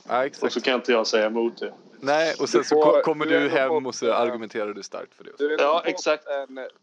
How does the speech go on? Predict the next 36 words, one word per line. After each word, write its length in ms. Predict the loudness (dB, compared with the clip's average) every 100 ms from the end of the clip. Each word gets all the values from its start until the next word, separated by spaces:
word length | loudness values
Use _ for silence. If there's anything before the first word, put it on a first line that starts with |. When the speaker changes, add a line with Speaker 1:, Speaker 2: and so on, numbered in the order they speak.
| _
Speaker 3:
två 240 | -10 -6 -6 -6
plus-anekdot 960 | -8 -8 _ -10 -10 -12 -12 -12 -12 _ -20 _ _ _
Speaker 2:
Ja. 320 | -10 -4 -2 -4
Speaker 3:
i 20 |
livet. 420 | -10 -10 -12 -14 _ _ _ _ _ _ _ _ _ _ _ _ _ -20 -20 -16
Speaker 2:
Han, 320 | -4 -2 -2
eh, 200 | 0 2 2
och 120 | 2
så 140 | 0 0
hade 200 | -2 2
vi 180 | 2
även 260 | 2 0 -10
Kerrys 400 | -6 -6 -6 -8
son 340 | -8 -6 -8
var 120 | -8 -8
med 160 | -8
som 160 | -10 -14
mattis 400 | -16 _ -20 -18
ett 80 | -12
tag. 140 | -12 _ _ _ _ _ _ -12
Och 120 | -2
då, 260 | 0 4 2
eh, 240 | 2 -2 -6 _ -20 _ _
då 60 | -4
Speaker 1:
Ja, 60 | -4
Speaker 2:
sa 200 | 0 2
jag 100 | 2
Speaker 1:
yrken 100 | 2
Speaker 2:
andra 200 | 0 0
Speaker 1:
man 100 | 0
Speaker 2:
tillfällen. 260 | 0 0 0 0
Speaker 1:
ärver 80 |
är 80 | 0
ju 120 | 0
väldigt 320 | -2 -4 -6 -12
fint. 340 | -14 -14 -20